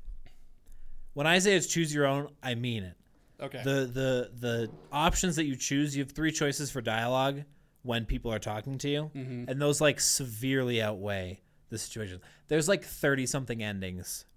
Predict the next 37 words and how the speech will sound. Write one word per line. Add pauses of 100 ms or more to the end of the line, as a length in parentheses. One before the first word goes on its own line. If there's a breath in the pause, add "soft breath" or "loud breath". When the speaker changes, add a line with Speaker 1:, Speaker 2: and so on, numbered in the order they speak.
(120)
Speaker 1:
to
the
game. (140)
Speaker 2:
Wow. (380)
Speaker 1:
Like, (560 soft breath)
every
decision
you
make
has (260)
some
sort
of
Speaker 2:
Consequences.
Speaker 1:
some
sort
of
consequences
in
the
story. (420 loud breath)
And
you
have
little,
and
I
never
understood
them
'cause
I
kinda
flew
through
the
game